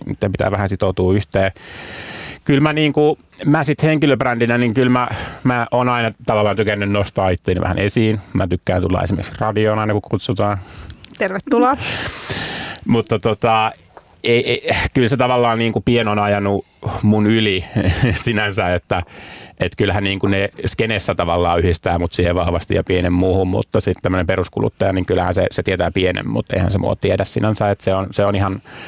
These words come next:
Speaker 1: hyväkin, että se menee näin päin ennemmin. Et kyllä mä, kyllä mä oon äänekäs ja,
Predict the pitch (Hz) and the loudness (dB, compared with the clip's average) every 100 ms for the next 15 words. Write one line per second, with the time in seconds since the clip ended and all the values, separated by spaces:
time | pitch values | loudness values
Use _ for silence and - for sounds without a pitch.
0 | - 131 110 104 92 - 90 90 87 87 | -4 0 0 -2 -4 -2 -2 0 0 0
1 | 87 87 90 90 90 90 92 90 104 98 | -2 -2 0 2 2 2 2 0 0 0
2 | 101 - 110 113 120 139 131 107 101 - | 0 0 0 2 0 0 0 0 -2 0
3 | 101 92 | 0 0